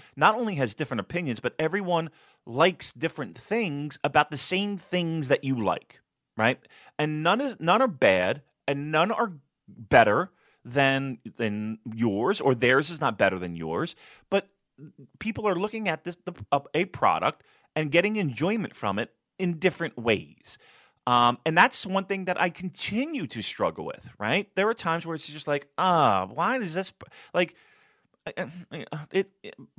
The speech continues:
but you come to the fucking rescue and are like, "Well,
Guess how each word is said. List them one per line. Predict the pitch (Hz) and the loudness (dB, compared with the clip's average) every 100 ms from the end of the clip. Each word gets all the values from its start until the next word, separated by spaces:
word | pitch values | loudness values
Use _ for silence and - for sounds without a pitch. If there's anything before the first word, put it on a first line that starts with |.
| _ _ - - 165 | _ _ -20 -20 -10
but | 170 214 - _ | -4 -4 -4 _
you | 180 160 233 269 208 208 - _ | -8 0 2 4 0 -2 -10 _
come | - 190 208 | -2 -2 0
to | 226 | 0
the | 208 170 | 0 0
fucking | 196 190 185 180 | 0 0 0 -2
rescue | 170 240 - 156 156 | 2 2 0 0 0
and | - 151 | 0 0
are | 151 | 2
like, | 160 160 | 2 2
"Well, | 202 220 | 0 -2